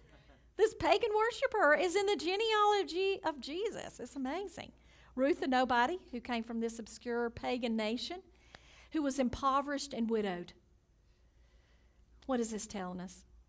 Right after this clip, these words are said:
Well, it's, it's answering how crucial the "who am I" question is. It doesn't only affect you in your life, but it affects those that come after you or that you're around people. So your legacy is looking back at your identity.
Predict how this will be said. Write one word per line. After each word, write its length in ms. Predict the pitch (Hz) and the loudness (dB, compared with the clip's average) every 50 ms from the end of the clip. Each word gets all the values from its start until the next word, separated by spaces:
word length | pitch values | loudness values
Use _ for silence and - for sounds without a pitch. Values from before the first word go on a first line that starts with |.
| - - - _ - | -20 -20 -20 _ -14
Well, 280 | - 202 202 202 208 220 | -10 -8 -6 -6 -6 -8
it's, 300 | - 214 - - - - - - | -8 -10 -10 -10 -12 -12 -14 -10
it's 220 | - 220 214 - | -8 -8 -8 -8
answering 580 | - 226 247 254 247 - - 294 254 226 202 196 - - - - - - _ - | -6 -6 -6 -6 -6 -8 -6 -6 -4 -4 -6 -8 -12 -18 -20 -20 -20 -20 _ -20
how 220 | 214 - 226 226 | -16 -10 -10 -10
crucial 520 | 220 - - - 247 247 240 - 240 202 190 | -10 -10 -10 -8 -8 -8 -6 -8 -8 -8 -8
the 140 | 185 185 190 190 | -10 -12 -10 -8
"who 160 | 254 269 247 | -6 -4 -4
am 100 | 226 208 | -2 -4
I" 200 | 196 190 226 269 | -4 -4 -6 -8
question 460 | 269 - - - 190 - - - - | -8 -10 -12 -12 -12 -14 -14 -14 -12
is. 340 | - 120 113 - - - - - - - _ _ - _ _ - - - - - - - | -12 -12 -12 -14 -16 -18 -20 -20 -20 -20 _ _ -20 _ _ -20 -20 -20 -20 -20 -18 -14
It 80 | 190 190 | -6 -2
doesn't 300 | 226 220 220 226 220 - | -2 -2 -2 -2 -6 -6
only 340 | - 220 233 247 262 277 | -4 -4 -2 -2 -2 -2
affect 460 | 294 269 285 254 220 214 - - - 185 | -4 -4 -4 -6 -6 -6 -8 -14 -14 -12
you 320 | 185 180 147 135 - 202 - _ _ _ _ _ - _ | -12 -12 -12 -12 -14 -16 -18 _ _ _ _ _ -20 _
in 160 | - 196 208 208 | -10 -8 -6 -6
your 120 | 196 190 | -6 -6
life, 220 | 180 180 185 185 - | -8 -10 -12 -14 -14
but 120 | - 196 196 | -14 -12 -12
it 120 | 185 202 | -12 -12
affects 400 | 202 - - 208 - - - - | -12 -12 -10 -10 -10 -10 -14 -14
those 420 | - 190 175 170 180 180 180 - _ _ _ _ _ _ _ _ _ _ _ _ _ _ - _ - - | -12 -12 -12 -12 -12 -14 -18 -20 _ _ _ _ _ _ _ _ _ _ _ _ _ _ -20 _ -16 -10
that 240 | 190 214 208 - 214 | -6 -6 -6 -6 -6
come 220 | 214 - 233 220 208 | -8 -8 -6 -6 -6
after 360 | - 190 214 214 - - 214 | -4 -6 -6 -6 -8 -12 -16
you 240 | 190 - 185 180 - - - - - _ _ _ _ _ - | -16 -16 -16 -16 -18 -18 -20 -20 -20 _ _ _ _ _ -12
or 160 | 208 208 196 | -8 -8 -6
that 200 | 196 202 190 - 196 | -4 -4 -6 -6 -6
you're 340 | 202 202 214 208 202 196 - - | -6 -6 -4 -4 -4 -6 -6 -8
around 480 | 190 185 185 196 190 190 185 180 190 | -10 -8 -8 -10 -8 -8 -10 -10 -12
people. 360 | - 220 202 - - 170 185 - _ - - _ _ - - | -10 -12 -12 -12 -12 -16 -16 -16 _ -20 -20 _ _ -20 -16
So 140 | - - 247 | -10 -6 -4
your 180 | 220 208 202 | -2 -2 0
legacy 420 | 202 202 196 202 233 254 - 302 285 | 0 0 0 -2 -4 -6 -6 -4 -4
is 120 | 240 196 | -4 -4
looking 260 | 196 202 202 - 190 | -6 -8 -8 -8 -10
back 280 | 170 180 185 185 185 - | -10 -10 -10 -10 -12 -12
at 80 | 185 - | -14 -12
your 180 | - 180 180 170 | -12 -10 -10 -10
identity. 580 | 165 170 170 175 180 190 190 - - - - | -10 -10 -10 -10 -10 -10 -12 -12 -14 -18 -18